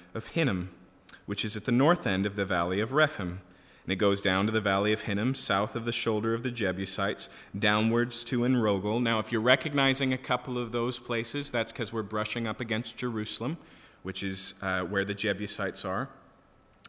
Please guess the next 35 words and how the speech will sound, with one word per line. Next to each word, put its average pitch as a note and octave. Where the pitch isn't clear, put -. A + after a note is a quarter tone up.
Okay? F#2+
Uh, G2
and G#2
that's G#2
also G#2
why G2+
there's F#2+
so G#2
many G2
valleys F2+
there. F#2
It's -
hill G2
country. F#2+
Verse G2+
seventeen. G2
Then B2+
it C#3
bends C3
in A#2+
a A2
northerly C3
direction A#2
going G#2+
on G2+
into -
En G2
Shemesh, F#2+
and F#2+
from G#2
there F#2+
it G2
goes G2
to -
Gileoth, F2